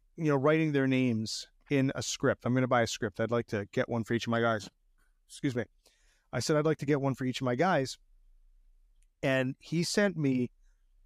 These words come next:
a thing for each of them, but on my best man's, he had a, a toast to me. And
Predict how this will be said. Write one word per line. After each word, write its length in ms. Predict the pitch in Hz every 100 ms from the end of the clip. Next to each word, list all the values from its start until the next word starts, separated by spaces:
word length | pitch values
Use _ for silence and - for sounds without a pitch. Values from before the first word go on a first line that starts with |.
| _ _ _ -
a 80 | 131
thing 320 | - 165 180
for 120 | 175
each 220 | 156 165 135
of 40 |
them, 140 | 131
but 160 | 123 131 147
on 200 | 135 131
my 140 | 127
best 340 | 113 156 -
man's, 480 | 156 147 131 113 - - _ _
he 280 | - 147 139
had 180 | 151 143
a, 240 | 127 127 131
a 240 | 127 117 110 - _
toast 520 | - 165 104 - - _ _
to 100 | 143
me. 280 | 139 110 - _ _ _ _ _ _ _ _ _ _ _ _ -
And 400 | 135 131 127